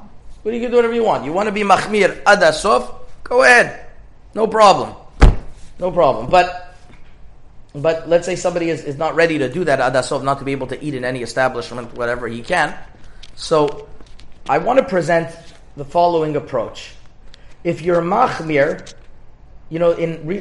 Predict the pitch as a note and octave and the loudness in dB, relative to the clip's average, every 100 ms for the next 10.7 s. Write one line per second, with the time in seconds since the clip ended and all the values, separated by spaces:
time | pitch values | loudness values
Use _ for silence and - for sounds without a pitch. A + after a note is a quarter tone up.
0 | F3 E3 D#3+ D#3 D#3 D#3 D#3 D3+ D3 C#3+ | -4 -6 -4 -6 -6 -6 -8 -6 -8 -8
1 | C#3+ C#3 C#3 C3 C3+ C3+ - - - C#3 | -8 -6 -4 -4 -4 -10 -18 -20 -16 -10
2 | C3+ C3 B2+ A3 A3 - F#3 F3 E3 D#3 | -10 -8 -6 -2 -2 0 -4 -2 0 0
3 | C#3+ B2+ B2 A#2 C3+ C3 A#2+ - F#3+ E3+ | 0 -4 -6 -8 -10 -6 -6 -4 -4 -2
4 | E3 C#3+ C#3 B2+ B2 B2+ B2 C3 - - | -2 -2 -4 -4 -4 -4 -6 -8 -8 -20
5 | - C#3+ - - - D#3 - F3 E3 D#3 | -20 -20 -20 -20 -18 -18 -8 -6 -2 -2
6 | D3+ B2 A2 F#2+ G#2+ - - - - - | -2 -6 -8 -10 -12 -14 -18 -18 -20 -20
7 | - C3+ B2+ - C#3 B2 - G3 G3 E3 | -6 -2 0 0 -2 -2 -2 -4 -4 -4
8 | E3+ F3+ E3+ D#3 D3+ C#3 D#3 D3+ C#3+ C#3+ | -4 -2 -4 -4 -6 -2 0 0 0 -4
9 | F3+ E3 D3+ D3 C#3+ C#3+ - D3+ C#3+ C3+ | -2 -2 -4 -6 -6 -8 -6 -6 -6 -6
10 | C#3 C3+ B2+ B2+ B2 G#2 | -6 -4 -6 -10 -10 -14